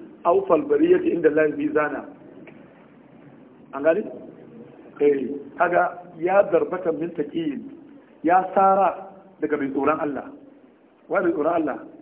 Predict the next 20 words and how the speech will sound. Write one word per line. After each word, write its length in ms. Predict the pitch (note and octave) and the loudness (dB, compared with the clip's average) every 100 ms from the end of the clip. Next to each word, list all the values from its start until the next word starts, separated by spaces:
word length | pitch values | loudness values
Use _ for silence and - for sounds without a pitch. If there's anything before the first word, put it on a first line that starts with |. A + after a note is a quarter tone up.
| - | -10
Abdullahi 320 | D3 D#3 F#3+ F3 | -4 0 0 0
bin 100 | D3+ | -2
Muljam. 320 | D#3 C#3+ C3 - - - - - - - - - | -2 -4 -6 -10 -16 -18 -20 -20 -20 -20 -18 -2
Ma 180 | F3+ G3+ | 2 2
arada 420 | E3+ D#3+ F3 D#3+ | 2 0 0 -2
biha. 300 | C#3 D#3+ B2+ - - - - _ _ _ - | 0 0 -2 -12 -20 -20 -20 _ _ _ -10
Ba 140 | D3+ | -6
komai 300 | - G#3 G#3+ | 2 6 6
yake 180 | G#3+ F#3 | 6 0
nufi 200 | F#3 F3 | -4 -6
da 80 | D3 | -6
ita 180 | F3 F3+ | -4 -6
ba, 180 | F3+ F3+ - - - - | -6 -10 -16 -20 -20 -10
illa 320 | F#3 F3+ F3+ F3+ | -6 -4 -2 -2
li 160 | D#3+ E3+ | 0 0
yabluga 360 | F3+ E3 D#3+ D3+ | 2 2 2 2
min 140 | E3 | 0
zil 120 | D3+ D#3+ | -2 -2
arshi 200 | D#3+ D3 | -4 -4
ridwana. 380 | B2+ C3 C#3 B2+ | -6 -6 -6 -8